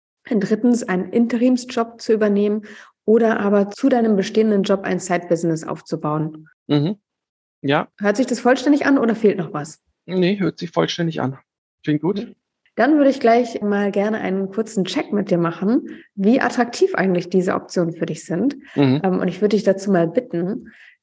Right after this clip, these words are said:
Speaker 1: diese vier Optionen auf einen Zettel zu schreiben. Also eine Option pro Zettel sozusagen.
Speaker 2: Mhm.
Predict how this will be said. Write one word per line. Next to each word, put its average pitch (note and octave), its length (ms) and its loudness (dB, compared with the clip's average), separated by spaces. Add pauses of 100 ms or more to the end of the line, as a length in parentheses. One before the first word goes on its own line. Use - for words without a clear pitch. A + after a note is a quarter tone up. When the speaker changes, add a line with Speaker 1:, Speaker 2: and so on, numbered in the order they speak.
Speaker 1:
diese G#3 300 4
vier C#4 360 2
Optionen A3+ 400 0
auf F#3+ 100 0
einen F3 160 0
Zettel D#3+ 300 -4
zu D#3+ 140 -12
schreiben. C#3+ 320 -6
Also E3+ 180 0 (220)
eine A3 260 2
Option G3 380 -2
pro F#3+ 160 -6
Zettel - 420 -14
sozusagen. - 580 -10 (440)
Speaker 2:
Mhm. D#3 260 4